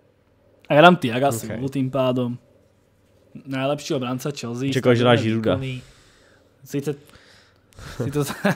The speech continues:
Speaker 1: <laughs> sice to tam, eh, chlap asi sám všetko nezalepí, ale Thiago
Speaker 2: Mhm.
Speaker 1: Silva tým pádom, no. Tak dobre, tak Leoš tam nebude, no.
Speaker 2: Mhm.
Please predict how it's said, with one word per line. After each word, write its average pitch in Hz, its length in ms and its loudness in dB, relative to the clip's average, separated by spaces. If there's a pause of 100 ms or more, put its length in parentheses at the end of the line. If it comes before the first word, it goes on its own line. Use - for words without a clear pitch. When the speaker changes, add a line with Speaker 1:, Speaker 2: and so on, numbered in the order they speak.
Speaker 1:
<laughs> - 400 -20
sice 143 320 -4
to 151 80 -2
tam, 147 400 2
eh, 143 640 -4
chlap 143 260 -4
asi 147 260 -4
sám 147 440 -2
všetko 143 280 -8
nezalepí, 139 720 -4 (580)
ale 135 480 0 (160)
Thiago 139 260 2
Speaker 2:
Mhm. 107 80 -2
Speaker 1:
Silva 127 240 -2
tým 120 220 -6
pádom, 110 340 -6
no. 110 180 -6 (140)
Tak - 120 -16 (200)
dobre, 120 300 -6
tak 127 160 -12
Leoš 139 240 8
tam 135 160 6
nebude, 135 380 2
no. 120 100 -2
Speaker 2:
Mhm. 139 240 -4